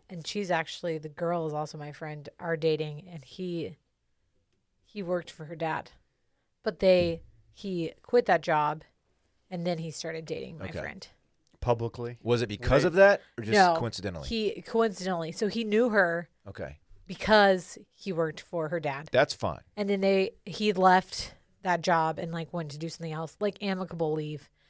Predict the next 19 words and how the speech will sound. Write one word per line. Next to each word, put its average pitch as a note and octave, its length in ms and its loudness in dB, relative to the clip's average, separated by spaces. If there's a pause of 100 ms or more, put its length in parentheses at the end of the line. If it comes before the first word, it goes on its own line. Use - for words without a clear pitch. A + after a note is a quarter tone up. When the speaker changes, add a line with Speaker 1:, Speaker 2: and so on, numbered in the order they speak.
(220)
Speaker 1:
and E3+ 140 -2
now D#3+ 240 0
they're D3+ 140 -6
dating. - 340 -12 (840)
And, G3+ 100 -8
like, G#3+ 160 4
I G3+ 120 4
could A3 180 0
see G3+ 220 -2
in F3+ 100 -2
the E3 80 -6
future G#3+ 380 0
him F3+ 180 0
going E3+ 240 -2
back D3+ 240 -4
and F#3 100 -8
working F#3+ 240 -6
that G3+ 140 -4
job, G#3+ 320 -4